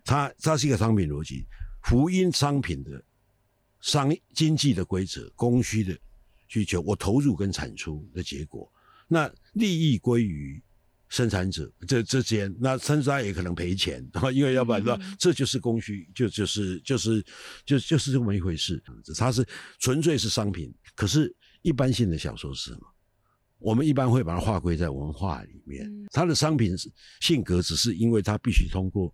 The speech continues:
Speaker 1: 现在的经济制度来面对世界。
Speaker 2: 嗯。
Speaker 1: 如果是国家经济的部门、财经的部门，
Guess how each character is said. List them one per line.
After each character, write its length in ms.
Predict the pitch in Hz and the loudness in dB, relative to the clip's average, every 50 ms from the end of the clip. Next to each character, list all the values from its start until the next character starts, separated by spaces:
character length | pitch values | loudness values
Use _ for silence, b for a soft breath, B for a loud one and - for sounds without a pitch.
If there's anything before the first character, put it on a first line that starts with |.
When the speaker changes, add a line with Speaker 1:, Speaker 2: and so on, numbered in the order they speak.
| B B B B | B B B B
Speaker 1:
现 240 | B - 131 110 98 | B 0 0 2 2
在 120 | 95 92 | 2 2
的 60 | 87 80 | 2 0
经 200 | - 92 87 85 | 0 2 2 2
济 140 | 85 87 71 | 2 0 0
制 180 | - 87 82 | 0 -2 -4
度 180 | 64 82 78 73 | -2 -2 -2 -4
来 120 | 69 64 | -4 -4
面 180 | 69 80 73 65 | -4 -4 -4 -4
对 160 | 62 71 67 | -6 -8 -8
世 180 | 64 - - 202 208 208 | -8 -10 -12 -10 -10 -10
界。 160 | 202 - - | -10 -12 -14
Speaker 2:
嗯。 160 | - - - _ - | -14 -16 -20 _ -2
Speaker 1:
如 160 | - - 170 | 0 2 2
果 120 | 165 151 113 | 2 2 2
是 240 | 98 135 127 95 _ _ _ _ _ _ _ - - | 2 2 0 0 _ _ _ _ _ _ _ -10 -2
国 200 | - 98 113 123 | 0 2 2 2
家 200 | - 127 117 117 | 2 2 2 2
经 220 | - - 127 120 | 4 4 4 4
济 160 | - - 113 | 4 2 2
的 100 | 82 90 | 2 2
部 220 | - - 113 90 78 | 0 2 2 2 2
门、 260 | 73 67 64 71 69 | 0 -4 -6 -8 -6
财 220 | - - 82 92 | -4 0 0 2
经 220 | 90 85 104 98 101 | 2 2 2 2 2
的 40 | |
部 220 | 87 71 82 82 73 | 0 -2 -6 -6 -6
门， 240 | 65 53 50 50 | -8 -10 -12 -16